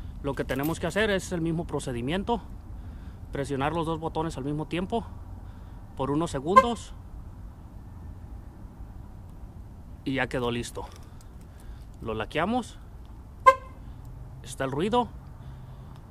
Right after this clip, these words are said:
lo deslaqueamos y también, si se dan cuenta que al hacer ese truco, deslaqueamos, el foco no prende. Miren, laqueamos, el foco prende,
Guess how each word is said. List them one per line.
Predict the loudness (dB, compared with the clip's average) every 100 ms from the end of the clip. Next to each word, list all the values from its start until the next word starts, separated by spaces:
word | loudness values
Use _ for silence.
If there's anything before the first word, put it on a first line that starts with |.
| -14 -12 -12 -12 -12 -12 0
lo | 4
deslaqueamos | 6 4 6 4 6 4 0 -10 -12 -14 -14 -14 -12 -14 -14 -14 -14 -14 -14 -6
y | -4
también, | 0 0 2 2 0
si | -2 2
se | 6
dan | 6 8
cuenta | 4 4 2 0 0
que |
al | 2
hacer | 2 2 0
ese | -2
truco, | 2 0 2 -2 -4 -10 -14 -14 -14 -2
deslaqueamos, | 0 4 4 4 6 6 6 0 -2
el | -2
foco | 4 4 6
no | 2
prende. | 4 4 4 2 -2 -10 -14 -14 -16 -14 -14 -14 -12 -4
Miren, | -4 -4 -10 -14 -16 -16 -16 -14 -14 -16 -16 -16 -14 -14 -14 -14 10 10 10 -8 -8 0
laqueamos, | 2 6 6 6 4 2
el |
foco | 4 4 4
prende, | 4 4 4 2